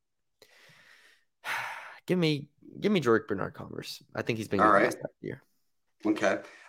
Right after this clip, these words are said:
Speaker 2: I will go with Perkins. Harold Perkins obviously was once committed to A and M. I, he's
Speaker 1: Mm-hmm.
Speaker 2: from Texas and played high school ball in Texas. I
Speaker 1: Yep.
Speaker 2: would think that he wants to have a big game here. I'll flip this to the other side of it.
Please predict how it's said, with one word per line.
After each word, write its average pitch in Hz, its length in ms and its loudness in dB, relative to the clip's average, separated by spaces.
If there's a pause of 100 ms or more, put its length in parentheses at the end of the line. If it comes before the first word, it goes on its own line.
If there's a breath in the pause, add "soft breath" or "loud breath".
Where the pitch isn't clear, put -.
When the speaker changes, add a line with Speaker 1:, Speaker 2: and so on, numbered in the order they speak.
(120)
Speaker 2:
I 135 160 12
will 156 280 12
go 131 320 12
with 117 640 12
Perkins. 143 580 6
Harold 147 280 10
Perkins 131 320 6
obviously 110 420 8
was 104 140 2
once 101 240 -2
committed 107 360 0
to - 60 -2
A 87 180 -2
and 87 100 -4
M. 98 280 -4 (140)
I, 92 240 -2
he's 104 220 -4
Speaker 1:
Mm-hmm. 110 80 -8
Speaker 2:
from 95 160 -6
Texas 95 420 -2
and 76 280 -8 (560)
played 87 160 -4
high 95 160 4
school 101 200 -2
ball 98 240 10
in 120 80 6
Texas. 101 460 -2 (440 soft breath)
I 113 80 8
Speaker 1:
Yep. 123 80 10
Speaker 2:
would 117 180 6
think 123 220 6
that 127 80 0
he 127 140 2
wants 117 300 8
to 127 60 8
have 117 120 12
a 110 40 0
big 104 220 4
game 104 260 8
here. 98 360 -2 (840 soft breath)
I'll 143 200 12
flip 143 380 4 (100)
this 117 400 6
to 131 100 0
the 113 160 8
other 104 220 4
side 98 300 2
of 98 100 0
it. 101 120 0